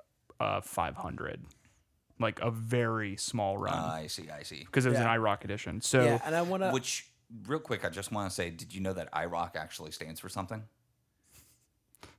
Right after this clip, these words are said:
Speaker 2: It
Speaker 3: Oh
Speaker 2: was
Speaker 3: my
Speaker 2: a,
Speaker 3: God.
Speaker 2: it was a
Speaker 1: Mullets?
Speaker 2: race series. Yeah,
Speaker 3: <laughs>
Speaker 2: right.
Speaker 3: Stands for
Speaker 2: It, it was actually a race series.
Speaker 1: Okay.
Speaker 2: International Race of Champions.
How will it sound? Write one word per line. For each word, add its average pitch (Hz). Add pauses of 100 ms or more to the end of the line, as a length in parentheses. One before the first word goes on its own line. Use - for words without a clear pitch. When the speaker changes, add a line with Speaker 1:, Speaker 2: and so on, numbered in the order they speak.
(260)
Speaker 2:
It 104
Speaker 3:
Oh 104
Speaker 2:
was -
Speaker 3:
my 95
Speaker 2:
a, 85
Speaker 3:
God. 71
Speaker 2:
it -
was 123
a 123
Speaker 1:
Mullets? 131
Speaker 2:
race 95 (200)
series. -
Yeah, 76
Speaker 3:
<laughs> -
Speaker 2:
right. 82 (120)
Speaker 3:
Stands -
for -
Speaker 2:
It, 123 (180)
it 131
was 120 (120)
actually 139
a 117
race 92
series. - (340)
Speaker 1:
Okay. 110 (180)
Speaker 2:
International 104
Race 85
of 80
Champions. -